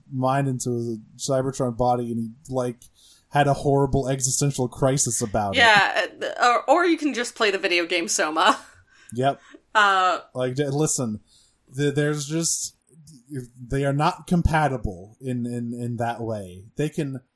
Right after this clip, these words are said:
Speaker 1: share a consciousness, like, you know, with, uh, certain headmaster, uh, variations in fiction. But you never wanna put the, the brain in the robot.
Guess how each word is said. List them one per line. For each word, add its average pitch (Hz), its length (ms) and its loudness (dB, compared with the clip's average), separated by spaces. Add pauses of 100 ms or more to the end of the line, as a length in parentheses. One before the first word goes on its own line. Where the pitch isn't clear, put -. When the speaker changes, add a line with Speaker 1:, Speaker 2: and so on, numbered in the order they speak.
(320)
Speaker 1:
share 277 540 -2
a 147 80 -4
consciousness, 117 880 -6
like, 117 160 -6
you 151 140 -4
know, 107 320 -2
with, 113 240 -6
uh, 107 200 -2
certain 131 380 -8
headmaster, 113 1200 -8
uh, 113 140 -6
variations 113 1080 -4
in 98 460 -10
fiction. 98 680 -10 (880)
But 139 520 4
you 135 120 -2
never 226 380 4
wanna 165 260 4
put 147 460 0
the, 123 260 -6 (320)
the 127 100 -6
brain 131 440 0
in 113 160 -2
the 107 80 -2
robot. 92 540 -10